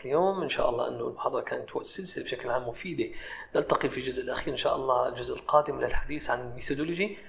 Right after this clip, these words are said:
نحكي عن الخطوات السريرية لتطبيق ال-، البوست. والحقيقة لأول مرة ما، ما أعتقد أن هناك محاضرة تحدثت بالتفصيل عن أهم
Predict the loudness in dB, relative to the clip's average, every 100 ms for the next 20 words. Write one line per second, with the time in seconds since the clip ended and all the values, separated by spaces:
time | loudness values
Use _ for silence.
0 | -8 0 0 2 -4 -2 -2 6 10 10
1 | 8 2 0 -2 -2 -4 -14 -14 -16 -10
2 | -2 6 8 8 2 2 2 2 0 -2
3 | 2 2 2 0 0 0 4 4 4 -2
4 | -4 -16 -16 -4 0 2 2 4 6 4
5 | 2 4 4 4 6 4 4 2 0 2
6 | 0 -2 -8 -8 -4 -2 -2 -2 4 4
7 | 6 4 2 0 0 2 2 0 -14 -16
8 | -18 -16 -8 0 2 2 2 2 2 2
9 | 4 6 6 4 2